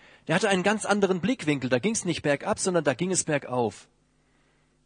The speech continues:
Paulus sah das Positive seiner Lage und er hat die Führung Gottes angenommen. Er hat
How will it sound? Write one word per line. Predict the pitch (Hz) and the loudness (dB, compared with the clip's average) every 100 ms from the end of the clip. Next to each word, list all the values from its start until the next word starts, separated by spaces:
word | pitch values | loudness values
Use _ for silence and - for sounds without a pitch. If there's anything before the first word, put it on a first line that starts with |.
| _ _ _ _ _ _ _ - | _ _ _ _ _ _ _ 2
Paulus | 143 156 | 2 4
sah | 156 | 2
das | 135 - | 0 -2
Positive | - 190 180 - 110 98 | 2 2 2 -4 -6 -4
seiner | 101 98 | -6 -6
Lage | 98 95 101 | -4 -4 -2
und | 110 | -2
er | |
hat | 139 | -2
die | 185 | -2
Führung | - 220 196 | -2 -2 0
Gottes | 185 202 185 | 0 0 -2
angenommen. | - 202 208 131 113 110 | -4 -4 -4 -2 -2 -2
Er | 135 | -4
hat | - | -6